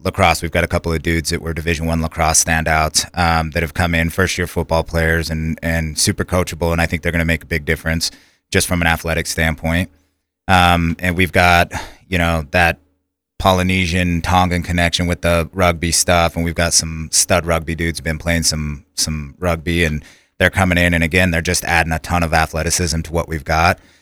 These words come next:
um, and an atmosphere of competition that, um,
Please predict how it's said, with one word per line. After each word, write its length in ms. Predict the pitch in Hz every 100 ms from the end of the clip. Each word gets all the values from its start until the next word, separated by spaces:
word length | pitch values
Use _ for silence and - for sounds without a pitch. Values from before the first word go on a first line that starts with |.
| _ _ _ 87
um, 520 | 87 85 80 80 78
and 100 | 92
an 80 | 92
atmosphere 540 | 90 85 87 - 87
of 100 | 82
competition 640 | - 87 - - 92 101 85
that, 300 | 82 80 - -
um, 560 | 87 82 80 80 76